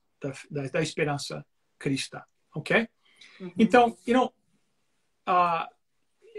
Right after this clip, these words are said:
Speaker 1: you know, eu achei fascinante eles, que te-, you know, eles disseram, "Ei, nem todos vão co-, concordar com aquilo que tá escrito", mas o que, o desafio foi, nós queremos só saber o que que a Bíblia tem que dizer, ok?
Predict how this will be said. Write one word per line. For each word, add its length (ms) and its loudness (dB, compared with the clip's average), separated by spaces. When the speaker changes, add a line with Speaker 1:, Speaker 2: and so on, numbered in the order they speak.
Speaker 1:
you 100 -2
know, 100 -4
eu 180 0
achei 320 -2
fascinante 720 -4
eles, 240 -6
que 160 -16
te-, 240 -6
you 120 -6
know, 180 -2
eles 160 0
disseram, 280 4
"Ei, 200 6
nem 180 0
todos 300 -4
vão 240 0
co-, 200 -16
concordar 640 -4
com 100 -10
aquilo 240 -12
que 40 -20
tá 80 -12
escrito", 320 -16
mas 340 0
o 80 -8
que, 320 -10
o 140 4
desafio 560 4
foi, 420 0
nós 240 -2
queremos 240 -6
só 120 -4
saber 260 -4
o 20 -12
que 100 -8
que 100 -8
a 40 -2
Bíblia 360 -8
tem 200 -8
que 80 -12
dizer, 440 -12
ok? 400 0